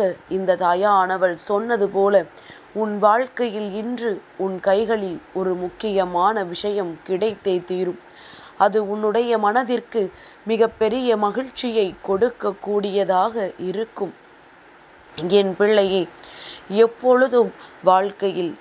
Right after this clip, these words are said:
நடக்கின்ற விஷயங்களுக்கு நீ ஒவ்வொரு முறையும் ஒவ்வொரு விதமான சூழ்நிலைகளை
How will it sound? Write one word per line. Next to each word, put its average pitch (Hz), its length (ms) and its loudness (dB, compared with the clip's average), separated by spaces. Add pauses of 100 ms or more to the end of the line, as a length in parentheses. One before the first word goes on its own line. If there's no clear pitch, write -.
நடக்கின்ற 208 840 0
விஷயங்களுக்கு 196 1000 -2 (440)
நீ 220 200 -4 (440)
ஒவ்வொரு 226 580 4
முறையும் 214 520 -2 (200)
ஒவ்வொரு 220 560 4
விதமான 190 600 2
சூழ்நிலைகளை 208 1000 0